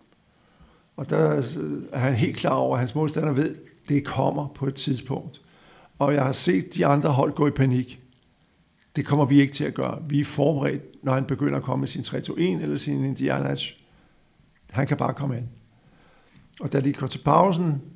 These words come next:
de spiller seks nul, så sidder den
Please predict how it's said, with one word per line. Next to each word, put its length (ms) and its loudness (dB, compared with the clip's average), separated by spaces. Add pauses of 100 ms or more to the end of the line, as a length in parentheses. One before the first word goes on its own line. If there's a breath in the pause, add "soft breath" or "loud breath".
(280)
de 100 -8
spiller 220 -2
seks 300 0
nul, 220 2 (1160 soft breath)
så 720 4
sidder 400 0
den 280 -4